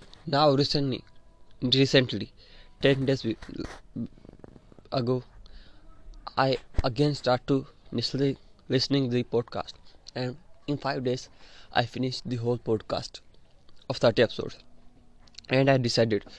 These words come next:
to document my journey. Uh, I have four reasons why I am documenting my journey.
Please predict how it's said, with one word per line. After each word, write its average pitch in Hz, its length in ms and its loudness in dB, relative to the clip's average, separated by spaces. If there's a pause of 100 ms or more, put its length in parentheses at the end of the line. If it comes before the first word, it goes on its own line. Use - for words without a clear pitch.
(300)
to 139 80 -6
document 131 460 0
my 120 160 4
journey. 104 280 -4 (2000)
Uh, 120 360 -6 (960)
I 143 80 -2
have 151 300 -6 (260)
four 175 240 6
reasons 113 440 -2 (340)
why 135 200 2
I 123 40 8
am 131 180 2
documenting 110 480 0
my 107 100 -2
journey. - 340 -8